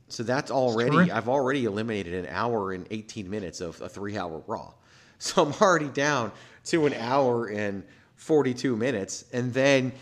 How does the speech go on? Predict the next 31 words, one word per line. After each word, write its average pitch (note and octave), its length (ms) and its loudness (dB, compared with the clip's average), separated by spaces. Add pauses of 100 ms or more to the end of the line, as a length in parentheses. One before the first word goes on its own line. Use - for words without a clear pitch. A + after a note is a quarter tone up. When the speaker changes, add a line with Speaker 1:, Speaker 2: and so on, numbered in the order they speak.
(120)
Speaker 1:
you A#2+ 160 -4
skip C#3 260 0
a B2 60 0
couple A#2 580 0 (100)
video C3 420 2
packages, A2+ 580 -2
and G#2+ 80 0
next A#2 200 0
thing B2 140 -2
you G#2+ 120 0
know, B2 180 0
you're G2+ 200 -4
down A#2 280 -2
an C3+ 60 -2
hour D3 140 -4
and E3 100 -4
a - 20 -4
half. - 380 -8
Like, F2+ 280 -6 (520)
it's A#2+ 180 -10
great. D3 360 -2
Speaker 2:
And G3+ 100 8
I - 20 8
mean, G3 160 8
and, F3 300 8
and F#3 80 6
in F3+ 100 8
some A#3+ 300 6
episodes D#3 500 4
of C3 80 -4
Raw, A#2+ 360 0